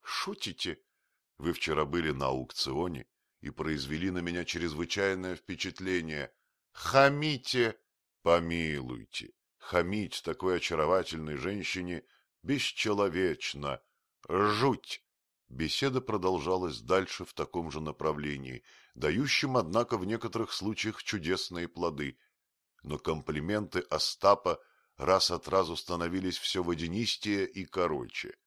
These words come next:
Он заметил, что второго стула в комнате не было — пришлось нащупывать след.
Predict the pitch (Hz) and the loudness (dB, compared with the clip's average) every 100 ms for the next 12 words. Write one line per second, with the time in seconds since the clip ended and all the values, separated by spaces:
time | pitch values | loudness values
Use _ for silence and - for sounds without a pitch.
0 | _ _ _ _ _ _ 143 156 120 131 | _ _ _ _ _ _ -2 0 0 -2
1 | 110 78 - 71 64 _ _ _ - 101 | 0 -4 -6 -8 -10 _ _ _ -4 -2
2 | 92 - 98 117 147 120 - - 170 160 | -2 2 4 4 4 2 0 0 2 2
3 | - - 135 127 123 120 110 90 69 67 | -2 0 0 2 -2 -2 -2 -2 -2 -4
4 | 67 57 _ _ _ _ _ - 85 - | -4 -8 _ _ _ _ _ -2 0 0
5 | 98 135 - 92 101 - - 85 82 76 | 2 0 0 -2 -2 -2 -4 -4 -4 -4
6 | 76 - - 58 - | -6 -8 -8 -8 -10